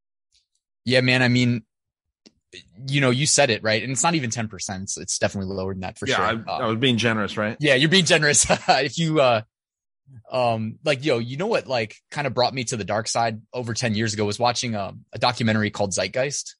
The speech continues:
Speaker 1: Have you ever heard of that?
Speaker 2: Oh, dude, it is incredible. The first one is, is really good.
Speaker 1: Yeah, that's what got to me, man. That kinda, like,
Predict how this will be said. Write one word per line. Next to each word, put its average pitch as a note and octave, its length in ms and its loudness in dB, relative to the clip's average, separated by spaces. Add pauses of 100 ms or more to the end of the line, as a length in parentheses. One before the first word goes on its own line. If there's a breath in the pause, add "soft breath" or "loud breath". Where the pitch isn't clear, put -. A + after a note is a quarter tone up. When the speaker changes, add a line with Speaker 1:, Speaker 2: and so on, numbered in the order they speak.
Speaker 1:
Have C#3+ 60 -10
you D3+ 40 -6
ever C#3 100 -2
heard G2+ 140 0
of A2+ 40 -2
that? C#3 240 -2 (340)
Speaker 2:
Oh, A#2 120 -4
dude, A#2 520 0
it A#2+ 120 -2
is A#2 320 -2
incredible. G#2 680 -6
The F#2 120 -10
first A#2+ 320 0
one G2+ 120 -2
is, F2 240 -8
is F#2+ 180 -12
really F2 160 -8
good. D#2+ 260 -10 (440)
Speaker 1:
Yeah, A2 240 2
that's C3+ 200 -2
what D#3+ 120 2
got A2 220 -2
to G#2 80 -4
me, F#2+ 80 -4
man. F#2 220 -6
That A2+ 100 -2
kinda, C#3+ 220 0
like, A#2 200 2